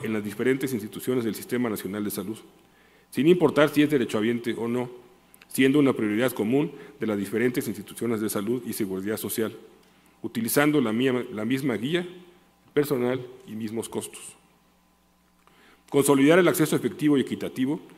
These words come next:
dependerá de la forma como las instituciones logren establecer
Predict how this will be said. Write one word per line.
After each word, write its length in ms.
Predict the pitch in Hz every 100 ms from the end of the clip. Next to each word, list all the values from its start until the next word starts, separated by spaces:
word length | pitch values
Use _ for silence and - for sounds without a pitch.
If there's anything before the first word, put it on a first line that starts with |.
| - - -
dependerá 420 | - 190 185 160
de 100 | 160
la 120 | 131
forma 260 | 151 147 147
como 200 | 127 107
las 120 | 101
instituciones 600 | 101 101 - 135 135 135
logren 280 | 135 143 135
establecer 540 | 101 104 95 123 143